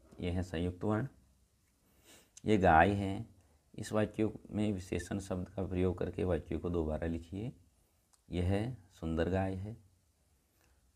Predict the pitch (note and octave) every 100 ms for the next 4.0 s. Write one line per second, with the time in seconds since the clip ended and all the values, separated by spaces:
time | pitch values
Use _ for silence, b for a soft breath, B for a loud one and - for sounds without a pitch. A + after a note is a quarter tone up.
0 | _ F#2 G2+ A2+ A#2 A#2+ G#2+ - - G#2+
1 | G#2+ G2+ G2+ G2 F#2 F2 F2 E2+ F#2+ F#2+
2 | G2+ - - - F2 F2+ F2+ F#2+ G2 F2+
3 | F2+ - F#2 F#2 F2 D#2 - D#2+ F2+